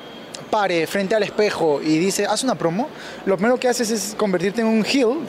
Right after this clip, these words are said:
como se le dice, en un malo y decir, "Ay, yo te voy a partir la cabeza este domingo en el Danza Caliente". Entonces, de la noche a la mañana llego y me dicen, "Necesitamos grabar contigo esto". Voy, me dan la letra y sueña más, suena más, mejor dicho, como un, este,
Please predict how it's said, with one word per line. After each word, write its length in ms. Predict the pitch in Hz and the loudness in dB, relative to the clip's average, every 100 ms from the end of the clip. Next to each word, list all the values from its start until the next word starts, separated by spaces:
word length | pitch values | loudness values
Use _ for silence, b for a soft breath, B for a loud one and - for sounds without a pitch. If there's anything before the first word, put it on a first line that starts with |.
| - | -4
como 180 | 160 | -2
se 100 | 156 160 | 0 2
le 80 | |
dice, 180 | 180 170 | 2 0
en 80 | 160 | 0
un 140 | 208 | 2
malo 200 | 214 196 214 | 2 2 2
y 40 | |
decir, 220 | 185 226 | 2 0
"Ay, 320 | 302 311 240 | 2 2 2
yo 120 | 202 240 | 2 2
te 80 | |
voy 120 | 254 254 | 4 4
a 460 | 233 196 180 170 165 | 4 2 2 0 -2
partir 240 | 190 220 | 0 2
la 140 | 233 226 | 2 4
cabeza 340 | 247 254 233 | 4 4 2
este 140 | 214 | 2
domingo 440 | 226 247 262 233 226 | 2 2 2 4 4
en 360 | 214 208 202 | 4 0 0
el 100 | 196 208 | 0 0
Danza 180 | 214 | 0
Caliente". 240 | 214 214 B B B B | 0 -2 B B B B
Entonces, 480 | 180 175 185 214 - B B B B B B - - 170 | -4 -2 0 0 -2 B B B B B B -18 -12 -2
de 100 | 214 | 2
la 80 | |
noche 200 | 247 285 285 | 2 2 2
a 20 | |
la 80 | 233 | 2
mañana 320 | 196 196 190 | 2 2 2
llego 320 | 190 208 226 | 2 4 4
y 40 | |
me 80 | 202 | 2
dicen, 280 | 180 196 185 156 - - 180 | 0 0 -4 -8 -14 -12 -6
"Necesitamos 520 | 175 151 165 185 196 | -4 -4 -2 0 2
grabar 200 | 170 175 | 2 2
contigo 280 | 175 170 151 | 0 2 0
esto". 300 | 135 - 165 - - - B B B - 156 | 0 -4 -6 -6 -18 -18 B B B -8 -2
Voy, 280 | 190 170 233 - - - - - - - | 0 0 -4 -14 -16 -16 -18 -20 -20 -12
me 100 | 160 | -2
dan 160 | 165 202 | 0 2
la 60 | 208 | 2
letra 340 | 214 226 233 | 0 2 2
y 120 | 175 | 2
sueña 320 | 151 185 202 | 0 0 0
más, 260 | 196 196 - - | 0 -2 -6 -6
suena 280 | 208 208 | -2 0
más, 180 | 208 214 | 0 0
mejor 240 | 196 190 190 | 0 0 -2
dicho, 260 | 202 214 | 0 0
como 300 | 190 156 147 | 0 0 0
un, 240 | 170 180 175 | 0 -2 -4
este, 520 | 160 - 147 135 127 | -6 -4 -2 -2 -4